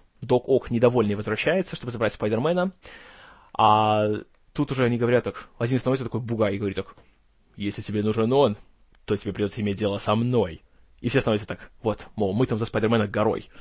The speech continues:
И дум-, и думаешь, что: "Блин, неужели опять?" <laughs> А тут Док Ок такой ухмыляется так: "Ну ладно".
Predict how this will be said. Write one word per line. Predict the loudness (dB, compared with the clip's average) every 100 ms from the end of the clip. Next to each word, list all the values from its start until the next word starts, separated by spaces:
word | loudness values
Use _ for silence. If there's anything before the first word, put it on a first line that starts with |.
| -20 -20 -20 -16 -6
И |
дум-, | -4 -4 -6
и | -8 -6
думаешь, | -4 -2 -2
что: | -2 -6 -8 _ _ _ _ _ -20 -6
"Блин, | -4 -2 -4 -6 -8 -10 -16 _ -8
неужели | -4 -2 2
опять?" | 0 0 -6 -6 -12 _ _ _ _ _ -10
<laughs> | -10 -8 -2
А | 0
тут | 2 0 0
Док | 4 4 6
Ок | 2 -2
такой | 2 2 0 -10 _ -4
ухмыляется | -4 0 4 6 6
так: | 2 -4 -12 _ -8
"Ну | 0 2
ладно". | 2 0 0 -2